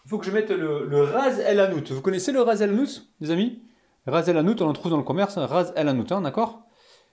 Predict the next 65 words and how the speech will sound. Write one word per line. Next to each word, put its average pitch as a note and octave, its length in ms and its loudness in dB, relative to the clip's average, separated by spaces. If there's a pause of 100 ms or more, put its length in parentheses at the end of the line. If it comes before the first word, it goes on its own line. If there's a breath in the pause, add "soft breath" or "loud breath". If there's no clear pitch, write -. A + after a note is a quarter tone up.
(120)
Ou C3+ 40 -2
alors D#3+ 120 4
vous D#3+ 80 -2
mettez, D#3 320 6
euh, B2+ 100 6
l'épice D#3 380 2
que F3+ 80 0
vous D3 200 -4
aimez, D3+ 200 -4
hein, C3+ 60 -6
si B2+ 120 -14
jamais, B2+ 160 -2
euh, - 160 -2
vous - 320 -4
ne - 60 -2
trouvez C#3 180 -2
pas C#3 160 0
de B2+ 80 -4
ras C#3 160 2
el C3+ 140 0
hanout. A3 320 -2 (600 loud breath)
Je - 60 -14
sais F3 100 2
que E3+ 80 4
dans D3 120 4
certains E3 240 0
pays, F#3+ 180 0
ils E3 140 0
ont - 20 4
du C3+ 140 -2
curry, E3+ 380 2
ils D3+ 100 0
ont C3+ 60 2
du B2+ 120 -4
colombo. D#3+ 540 0
Donc A#2 120 -6
prenez G#3 200 2
ce G#3 60 -8
que - 60 -2
vous E3 140 -2
avez. D#3+ 300 0 (200 loud breath)
Ici, A#3+ 200 0
j'ai G#3+ 120 2
de F3+ 60 0
l'origan. F3 400 2 (140)
Ici, G3+ 240 -2
une D#3+ 100 -4
bonne E3 200 0
cuillère E3 280 -2
à C#3+ 60 2
soupe C#3 200 -8
d'origan, B2 400 -2
hein, A#2+ 60 -4
d'accord ? E3+ 380 -4 (320 loud breath)
Donc D#3 100 -4
c'est G3 160 4
pas D4 140 6
une B3+ 100 -2
pizza C4+ 300 4
qu'on B3 160 0
est - 20 0
en A3 80 2
train G#3 140 0
de F3 80 2
faire, A#3+ 380 2